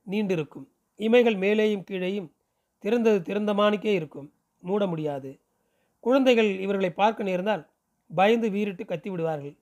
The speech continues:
பெரும்பாலும் இது ஒரு கண்ணில் தான் வரும், அபூர்வமாக ரெண்டு கண்களிலும் வரும். வெங்கடம்மாவுக்கு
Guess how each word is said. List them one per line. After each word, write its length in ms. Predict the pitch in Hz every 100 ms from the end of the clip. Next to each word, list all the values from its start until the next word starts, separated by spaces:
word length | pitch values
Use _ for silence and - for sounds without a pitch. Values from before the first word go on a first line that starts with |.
| _
பெரும்பாலும் 540 | 180 185 214 220 220 208 - _ _ _ -
இது 120 | 208
ஒரு 160 | 214 226
கண்ணில் 280 | 226 240 233
தான் 120 | 233
வரும், 260 | 214 190 202 _ _ _ -
அபூர்வமாக 600 | 175 233 240 220 208 220
ரெண்டு 200 | 196 196
கண்களிலும் 400 | 196 185 175 196
வரும். 240 | 156 147 - _ _ _ _ _ _ _ _
வெங்கடம்மாவுக்கு 720 | 180 226 269 233 214 196 -